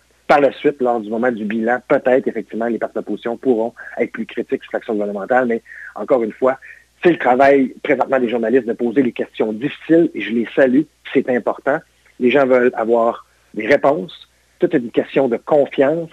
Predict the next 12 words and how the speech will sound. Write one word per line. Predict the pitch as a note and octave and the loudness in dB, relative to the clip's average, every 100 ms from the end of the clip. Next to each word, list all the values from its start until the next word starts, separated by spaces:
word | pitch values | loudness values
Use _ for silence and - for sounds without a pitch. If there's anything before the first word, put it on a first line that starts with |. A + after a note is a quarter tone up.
| - | -6
et | |
de | B2+ | -4
transparence, | A2+ B2+ B2 A#2+ A2+ C3 C#3+ - | -2 -2 -2 -2 -2 -2 -6 -10
et | - - | -10 -8
si | E3+ | -4
ça, | D#3+ - | -2 -2
ça | A2 - | -6 -4
s'effrite, | D3 - E3+ F3+ _ - - - - | -4 0 0 0 _ -20 -20 -20 -10
ben, | G#2+ | -8
c'est | A#2+ | -6
tout | A2+ | -2
le | D#3+ | -2